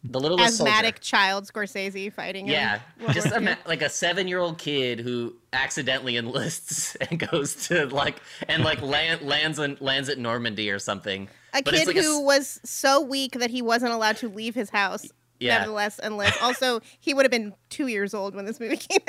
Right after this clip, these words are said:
Speaker 2: out.
Speaker 1: And it'll be like, okay, so it's like a Baby's Day Out situation, but with,
Speaker 2: Yeah.
Speaker 1: like, Saving Private Ryan levels of violence.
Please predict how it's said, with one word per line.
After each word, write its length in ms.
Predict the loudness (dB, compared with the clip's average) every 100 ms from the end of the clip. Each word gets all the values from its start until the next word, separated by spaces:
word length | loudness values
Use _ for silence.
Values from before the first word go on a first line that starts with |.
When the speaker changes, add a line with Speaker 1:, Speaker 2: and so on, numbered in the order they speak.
| 2 2
Speaker 2:
out. 80 | -4 -10 -20 _ -2
Speaker 1:
And 80 | 2
it'll 100 | 2
be 160 | 2 4
like, 280 | 2 2 0
okay, 220 | 0 0
so 120 | 0
it's 100 | -2
like 120 | 0
a 40 | 0
Baby's 440 | 0 0 0 -2
Day 160 | 0 2
Out 180 | 2 0
situation, 600 | -4 -2 0 0 -2 -2
but 160 | -2 2
with, 100 | 6
Speaker 2:
Yeah. 120 | 6
Speaker 1:
like, 120 | 4
Saving 520 | 0 0 0 0 -4
Private 320 | -2 0 0
Ryan 420 | 0 0 0 0 -2
levels 260 | -4 -4
of 60 | -4
violence. 680 | 0 0 0 -2 -2 -4